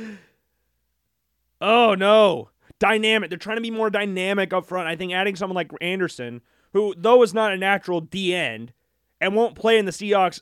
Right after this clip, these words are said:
as a D end in the Seahawks three four defense front, plays an outside linebacker, but having that come off the edge is what you're looking for to see. That will definitely make your defense a whole hell of a lot more dynamic. And we'll talk about another spot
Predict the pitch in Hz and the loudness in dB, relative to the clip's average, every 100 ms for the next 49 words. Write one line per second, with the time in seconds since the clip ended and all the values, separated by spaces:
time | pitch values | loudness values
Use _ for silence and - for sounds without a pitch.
0 | - 190 170 208 208 180 170 202 185 170 | -6 -6 -6 -4 -4 -4 -6 -2 -2 -2
1 | 175 165 175 151 156 147 139 151 156 147 | -8 -6 -4 -4 -8 -8 -8 -6 -8 -6
2 | 143 147 135 139 143 123 117 - _ _ | -6 -6 -6 -6 -6 -6 -8 -14 _ _
3 | - 175 202 240 240 214 208 - 202 196 | -6 -2 2 2 0 -4 -6 -6 -4 -4
4 | - 160 175 147 120 - _ _ _ _ | -4 -4 -2 -2 -4 -16 _ _ _ _
5 | - 190 143 _ _ _ _ _ - 220 | -2 -2 -4 _ _ _ _ _ -8 -6
6 | 202 202 190 214 185 160 156 156 143 180 | -2 -2 -2 -2 -6 -8 -4 -4 -4 -4
7 | 160 190 170 214 214 202 190 180 180 175 | 0 0 2 0 0 -4 -6 -8 -8 -6
8 | 170 - 160 147 202 196 190 175 180 175 | -6 -4 -6 -2 -2 0 -2 -2 -4 -4
9 | 170 165 156 156 151 117 - _ _ 190 | -6 -6 -4 -4 -6 -8 -16 _ _ -4
10 | 208 247 254 233 220 220 202 175 160 165 | -2 0 0 0 2 2 2 -2 -2 -2